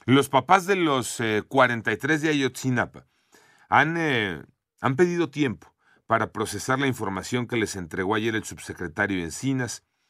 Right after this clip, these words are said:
La han calificado de compleja, dura, sí, sobre todo dura porque, pues, ellos han, eh, mantenido la esperanza de encontrarlos con vida.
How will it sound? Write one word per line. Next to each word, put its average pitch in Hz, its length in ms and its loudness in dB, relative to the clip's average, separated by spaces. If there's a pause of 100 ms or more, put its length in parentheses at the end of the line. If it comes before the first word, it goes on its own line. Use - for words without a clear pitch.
(100)
La 131 140 2
han 123 40 -2
calificado 113 640 0
de 87 100 -4
compleja, 101 560 -4
dura, 120 420 0 (340)
sí, 170 200 -8
sobre 90 260 -4
todo 117 220 -4
dura 117 300 2
porque, 82 480 -8 (1400)
pues, 98 160 -4
ellos 117 320 0
han, 120 440 0 (340)
eh, 80 520 -4 (1600)
mantenido 123 480 4
la 127 100 2
esperanza 117 840 0 (180)
de 101 120 -2
encontrarlos 107 680 -2
con 92 260 -8
vida. 117 460 0